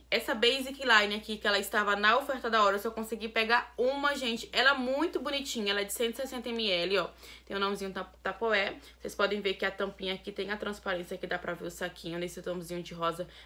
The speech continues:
bem bonitinho aqui, tá? E eu gosto muito dela, ela é muito bonitinha.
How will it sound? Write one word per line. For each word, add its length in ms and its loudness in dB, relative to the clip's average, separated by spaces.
bem 480 0
bonitinho 600 -4
aqui, 420 -6
tá? 220 2
E 80 -2
eu 100 0
gosto 320 0
muito 420 -4
dela, 480 0
ela 160 0
é 20 4
muito 320 -4
bonitinha. 800 -4